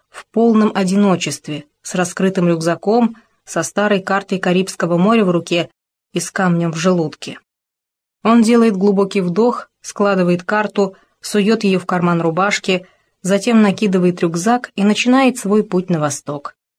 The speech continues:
Взгляд его прищуренных глаз направлен прямо на солнце, все еще висящее над горизонтом. Чуть дальше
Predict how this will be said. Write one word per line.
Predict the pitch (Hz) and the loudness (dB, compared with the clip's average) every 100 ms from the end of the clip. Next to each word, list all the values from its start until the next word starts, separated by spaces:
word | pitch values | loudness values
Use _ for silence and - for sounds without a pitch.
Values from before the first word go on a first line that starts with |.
| _ _ _ _ _ - | _ _ _ _ _ -10
Взгляд | 165 160 190 220 220 | -8 -2 2 2 0
его | 185 202 | 0 0
прищуренных | 190 180 - 202 190 185 175 | 0 -4 0 2 2 2 2
глаз | 180 240 233 | 0 0 0
направлен | 185 175 208 233 208 190 | -2 -2 0 0 2 0
прямо | 190 202 208 | 0 0 2
на | 208 | 0
солнце, | - 247 214 175 160 143 _ _ _ _ | -2 0 0 -2 -6 -10 _ _ _ _
все | - - 269 | -14 -2 0
еще | 254 - 208 | 0 0 0
висящее | 180 - 180 175 - 170 | 0 -2 -2 -2 -2 -2
над | 160 151 | -4 -4
горизонтом. | 160 151 139 156 135 - 156 - _ _ _ _ _ _ _ _ _ | -6 -6 -4 -4 -6 -10 -14 -16 _ _ _ _ _ _ _ _ _
Чуть | - 214 175 | -4 -2 0
дальше | 220 247 - - 156 | 0 0 0 -4 -8